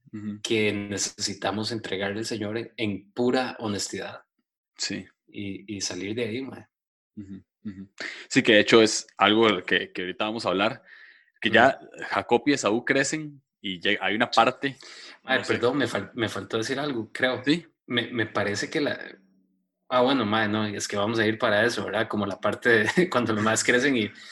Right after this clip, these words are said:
Speaker 2: Es que me parece que la formación de, de niños, de ellos, mae,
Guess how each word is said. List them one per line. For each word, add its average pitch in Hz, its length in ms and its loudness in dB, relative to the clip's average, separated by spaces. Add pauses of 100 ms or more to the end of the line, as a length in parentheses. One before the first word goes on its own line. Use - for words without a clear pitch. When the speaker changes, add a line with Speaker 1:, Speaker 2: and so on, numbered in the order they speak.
(260)
Speaker 2:
Es 117 120 0
que 156 80 0
me 151 60 2
parece 123 360 2
que 156 80 0
la 127 120 2
formación 120 580 0
de, 147 260 -4
de 113 120 0
niños, 117 400 0
de 104 180 0
ellos, 131 220 -2
mae, 113 280 -8